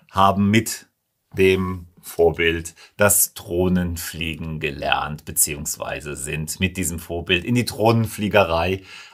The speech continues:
eingestiegen. Ja, und, ähm, beide Modelle gibt's natürlich bei mir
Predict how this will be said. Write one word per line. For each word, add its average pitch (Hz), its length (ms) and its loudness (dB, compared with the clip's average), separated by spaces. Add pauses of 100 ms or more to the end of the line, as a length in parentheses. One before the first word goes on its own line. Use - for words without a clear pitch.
(100)
eingestiegen. 76 880 -4 (280)
Ja, 135 220 10
und, 117 680 2
ähm, 104 480 2 (960)
beide 110 460 6 (240)
Modelle 120 520 4 (760)
gibt's 180 300 6
natürlich 117 680 2 (500)
bei 135 240 8
mir 92 360 2